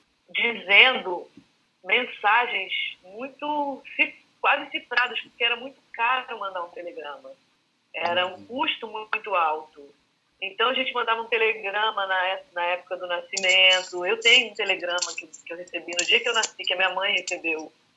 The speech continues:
Speaker 1: é,
Speaker 2: Que
Speaker 1: uma
Speaker 2: bom.
Speaker 1: relíquia aí. <laughs> No dia que eu nasci, é, um, <laughs> um telegrama. Porque era isso, era raro, era especial.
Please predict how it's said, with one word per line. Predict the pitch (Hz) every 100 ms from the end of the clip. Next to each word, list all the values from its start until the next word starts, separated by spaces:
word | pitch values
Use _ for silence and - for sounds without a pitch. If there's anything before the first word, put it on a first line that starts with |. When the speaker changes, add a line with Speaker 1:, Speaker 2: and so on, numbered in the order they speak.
| _ _ _ -
Speaker 1:
é, | 143 160 151 139 143
Speaker 2:
Que | 175
Speaker 1:
uma | 185
Speaker 2:
bom. | 185
Speaker 1:
relíquia | 196 185 180 - 156
aí. | 156 - -
<laughs> | 180 - 269 254 - - 226
No |
dia | - - 196
que | 214
eu | 202
nasci, | 190 196 - 214 214 202 - _ - - 175
é, | 170 170 170 -
um, | 226 262 240 - - -
<laughs> | - - - - - - 277 285 277 - 269
um | 220 269 - _ -
telegrama. | 202 196 - 190 165 175 - - - 185 185 -
Porque | 185 - 208 220 247 240 -
era | 226 311
isso, | 294 277 196
era | 214
raro, | 220 220 226 196
era | 185
especial. | 185 - 208 - 190 196 196 185